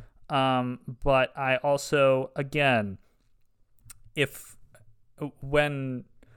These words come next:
first of all, if we're gonna make a signing like this, and we, if we can just know ahead of time so that we're all prepared to pronounce his name. Second of all,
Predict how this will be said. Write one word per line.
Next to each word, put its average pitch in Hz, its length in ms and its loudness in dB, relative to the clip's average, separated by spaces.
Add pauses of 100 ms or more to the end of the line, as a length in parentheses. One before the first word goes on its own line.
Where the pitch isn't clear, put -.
(120)
first - 340 -4
of 160 80 -4
all, 147 120 4
if - 120 -2
we're 156 60 2
gonna 175 200 -2
make 170 160 -4
a 160 60 -2
signing 139 400 -2
like 117 200 -4
this, 120 220 -2
and 131 80 -2
we, 131 200 -2
if 147 180 -2
we 151 100 2
can 127 160 -6
just 160 320 -2
know 156 200 4
ahead 135 200 2
of 120 100 -4
time 120 300 0
so - 140 -6
that 131 100 -4
we're 131 140 2
all 131 100 6
prepared 123 500 6
to - 80 -14
pronounce 113 400 -6
his 113 120 -10
name. 104 220 -10
Second 180 380 -2
of 127 120 -6
all, 110 300 -4